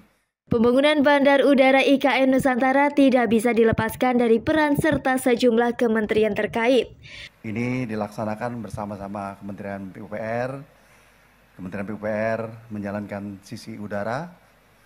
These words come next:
Speaker 2: dan dari Kementerian Perhubungan dari sisi darat.
Speaker 1: Sesuai rencana, bandara seluas tiga ratus empat puluh tujuh hektar itu akan melakukan pelayanan terbatas pada Juli dua ribu dua puluh empat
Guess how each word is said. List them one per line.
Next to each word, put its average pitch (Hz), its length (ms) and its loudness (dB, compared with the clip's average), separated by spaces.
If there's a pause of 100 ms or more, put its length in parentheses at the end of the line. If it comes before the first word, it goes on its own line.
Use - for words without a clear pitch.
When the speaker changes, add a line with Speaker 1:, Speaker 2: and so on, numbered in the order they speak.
(200)
Speaker 2:
dan 98 560 -8 (800)
dari 101 220 -12
Kementerian 101 320 -10
Perhubungan 95 400 -12
dari 92 320 -12
sisi 95 400 -16
darat. 85 240 -14 (880)
Speaker 1:
Sesuai 262 320 2
rencana, 277 640 2
bandara 247 560 2
seluas 240 480 2
tiga 240 240 2
ratus 233 400 0
empat 302 320 0
puluh 302 160 4
tujuh 277 240 4
hektar 269 400 2
itu 277 320 2
akan 262 480 0
melakukan 233 480 0
pelayanan 262 560 2
terbatas 311 560 0 (400)
pada 349 240 2
Juli 277 320 4
dua 254 160 4
ribu 226 160 2
dua 220 160 2
puluh 226 240 2
empat 226 240 -2